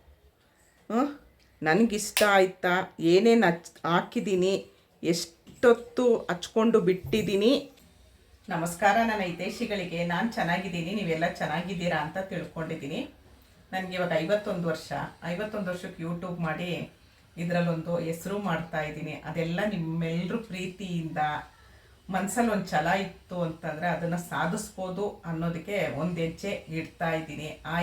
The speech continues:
ಹೆಜ್ಜೆಗೆ ನೀವೆಲ್ಲ ನನಗೆ ಹಿಂದೆಯಿಂದ ತಳ್ತಾ ಇದ್ದೀರಾ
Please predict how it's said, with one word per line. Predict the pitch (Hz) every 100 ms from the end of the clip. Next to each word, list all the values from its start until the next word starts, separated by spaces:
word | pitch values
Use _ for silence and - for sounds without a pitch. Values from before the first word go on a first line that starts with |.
| 175
ಹೆಜ್ಜೆಗೆ | 170 - 208 214 214
ನೀವೆಲ್ಲ | 170 156 165 196
ನನಗೆ | 185 160 165 160
ಹಿಂದೆಯಿಂದ | 165 165 185 175 160 170 160 151 - - - - - -
ತಳ್ತಾ | 175 165 - 170 165
ಇದ್ದೀರಾ | 165 147